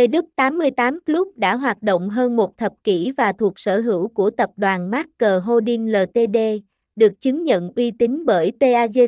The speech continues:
C O R. V Đúc tám mươi tám không chỉ nổi tiếng với dịch vụ chăm sóc khách hàng chuyên nghiệp mà còn với nhiều khuyến mãi hấp dẫn. Các thành viên có thể trải nghiệm đa dạng trò chơi từ cá độ thể thao, xổ số, nổ hũ,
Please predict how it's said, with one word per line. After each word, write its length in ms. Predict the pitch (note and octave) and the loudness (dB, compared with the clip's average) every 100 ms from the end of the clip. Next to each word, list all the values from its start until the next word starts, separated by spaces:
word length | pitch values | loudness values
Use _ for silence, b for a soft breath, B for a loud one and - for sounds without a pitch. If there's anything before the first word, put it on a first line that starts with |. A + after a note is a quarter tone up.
| - | 2
C 20 | |
O 340 | B3 A#3 A3 A3 | 2 2 0 0
R. 40 | A3+ F#3+ F3 - _ - | 0 0 -2 -10 _ 2
V 40 | A#3+ A3 | 2 4
Đúc 120 | E4 - | 0 -4
tám 240 | - B3+ E4 | -4 -4 -2
mươi 140 | D4 | -2
tám 340 | C4+ A3+ C4+ F#4 | -2 -4 -6 -6
không 240 | D4 A#3+ | -4 -4
chỉ 200 | A3+ G3 | -2 -2
nổi 280 | A3+ G#3 F3+ G#3 | 0 0 0 0
tiếng 280 | B3 C#4+ E4+ | -2 -2 0
với 240 | C4 D#4+ | 2 2
dịch 260 | D4 G#3+ - | 0 -2 0
vụ 260 | G3 E3+ F#3 | 0 0 -2
chăm 200 | A#3+ A3 | -4 -4
sóc 220 | D#4+ E4+ | -6 -6
khách 200 | F#4 F#4+ | -8 -6
hàng 260 | B3+ G#3+ F#3+ | -4 -4 -4
chuyên 260 | C4 A#3+ | -2 -2
nghiệp 200 | A#3+ G3 - | 2 0 0
mà 180 | A3+ G3 G3 | -4 -4 -2
còn 240 | G3 F#3 | -2 -2
với 220 | F#3+ A#3 | -2 -2
nhiều 240 | E4 C4+ F#3 | 0 0 0
khuyến 220 | - B3 E4 | 0 -4 -2
mãi 280 | A#3 E3+ | -2 -2
hấp 240 | A#3+ E4+ - | -4 -8 -2
dẫn. 340 | G#3 E3+ B3+ - _ _ _ _ _ _ _ _ _ - | -2 -2 -6 -12 _ _ _ _ _ _ _ _ _ -6
Các 160 | F4+ - | -6 -2
thành 200 | B3+ G3 | -2 0
viên 320 | B3 A#3+ A#3 | 0 0 0
có 160 | D4+ E4 | -4 -2
thể 260 | B3+ F3+ | 0 0
trải 240 | G3+ G3 A3 | 2 0 2
nghiệm 360 | C4+ F#3 F#3 | 0 0 0
đa 180 | A#3 A3+ G#3+ | -2 -2 0
dạng 280 | F#3+ E3 F#3 | 0 -2 -2
trò 220 | G#3+ F#3 | 0 0
chơi 320 | A#3+ A#3 A3+ A3+ | 0 2 2 2
từ 160 | G3+ | 0
cá 240 | F3+ A3 D4+ | 0 -4 2
độ 260 | A3+ F3 F3 | 2 2 0
thể 200 | F#3+ G#3 | -4 -2
thao, 320 | C4 A#3 A3+ G#3+ _ _ | -2 -4 -4 -8 _ _
xổ 280 | - G#3+ F#3+ | -2 0 2
số, 420 | - A#3 B3 F#4 - _ _ | 0 0 0 -2 -10 _ _
nổ 220 | G#3 F#3+ | 0 2
hũ, 380 | A#3+ B3 F3 A3+ | 2 0 0 -2